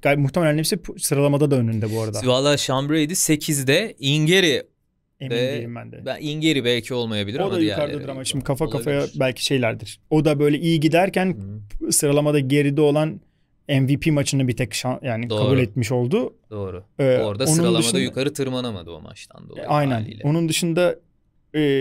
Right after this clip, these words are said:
Speaker 1: Sean Brady bir tık daha yavaşlamış olsa da o da iyi gidiyor. Biraz daha kamplara,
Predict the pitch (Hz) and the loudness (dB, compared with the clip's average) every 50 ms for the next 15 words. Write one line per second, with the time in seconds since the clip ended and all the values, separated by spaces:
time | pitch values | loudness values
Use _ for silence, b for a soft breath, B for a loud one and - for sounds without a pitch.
0 | 135 135 135 - - 120 120 113 - 160 175 - 151 - - - - 156 160 160 | 0 0 0 -2 -2 -4 -6 -10 -12 -14 -14 -12 -8 -4 -2 0 2 2 2 2
1 | 151 165 175 165 160 170 156 170 165 - - - 175 165 165 156 151 156 147 - | 4 4 4 4 4 2 0 0 -2 -4 -2 2 4 4 6 6 4 4 2 2
2 | 170 170 170 - 160 156 - 190 175 160 151 151 160 151 139 127 127 117 120 143 | 0 0 0 0 0 0 0 0 0 2 2 2 2 2 2 2 0 0 0 0
3 | 175 226 - b b b b b b b b - 208 254 240 208 170 175 190 214 | -2 -2 -4 b b b b b b b b -2 0 2 4 4 4 4 4 4
4 | 220 220 - - 220 170 _ _ - - 175 170 170 165 175 180 175 180 190 202 | 4 2 -2 -8 -14 -16 _ _ -2 0 2 2 2 0 0 2 2 4 2 2
5 | 208 202 | 0 -2